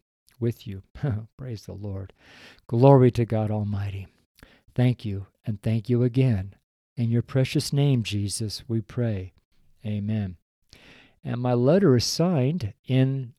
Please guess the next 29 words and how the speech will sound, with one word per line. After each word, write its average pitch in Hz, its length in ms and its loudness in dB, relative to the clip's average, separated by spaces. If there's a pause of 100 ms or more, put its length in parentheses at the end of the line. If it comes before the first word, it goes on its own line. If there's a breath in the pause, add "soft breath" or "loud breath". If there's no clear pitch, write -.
the 107 360 -2
precious - 680 -2
name 117 540 -2
of 92 180 -6
Jesus 117 600 -2
with 117 180 -2
my 113 160 -2
initials, 117 560 -2
J 104 300 -4
C. 131 480 -6 (1040)
That's - 180 -14
John 104 380 -8
Shuck. 131 500 -8 (540 loud breath)
And 113 80 -6
below 127 260 8
my 139 220 6
initials, 135 480 2
I 123 60 2
have 123 140 2
three 160 220 4
scriptures. 160 680 -2
Acts 131 320 -2
two 185 200 0
thirty-eight. 135 720 4 (640 loud breath)
"Then 135 180 6
Peter 190 300 4
said 147 280 4
unto 131 240 0
them, 98 360 -6